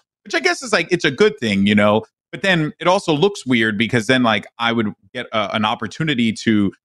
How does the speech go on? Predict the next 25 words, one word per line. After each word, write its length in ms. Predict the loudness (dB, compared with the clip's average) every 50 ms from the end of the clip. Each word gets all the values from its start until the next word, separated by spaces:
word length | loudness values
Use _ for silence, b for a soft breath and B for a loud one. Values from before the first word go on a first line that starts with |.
| _ _ _ _
uh, 300 | -6 -4 -4 -4 -4 -4 -4
like, 180 | -4 -4 -4
stream 400 | -4 -10 -6 -2 -2 0 0 0
a 40 | -2
show 420 | -2 -2 0 2 2 2 2 0 0
or 180 | 0 -2 -4
sh-, 200 | -6 -8 -12 -18 _ _ -4
do 180 | -4 -2 -2 -2
something 420 | 0 0 0 0 0 0 0 0
on 100 | 2 2
my 120 | 0 -2
channel 420 | -2 -2 -2 0 0 0 0 -2 -2
because, 380 | -2 -4 -2 -2 -2 -2 0 0
you 80 | 0
know, 100 | 0 0
it's 120 | 0 0 -2
like, 100 | -4 0 2
"Oh, 160 | 2 2 2
Golden 300 | 2 0 0 0 0 0 -2
Boy, 180 | -2 -2 -2
he 100 | -4 -6
can 140 | -6 -6 -4
host 240 | -2 -4 -4 -4 -4
your 100 | -6 -6
thing." 420 | -6 -4 -4 -2 -2 -2 -2 -4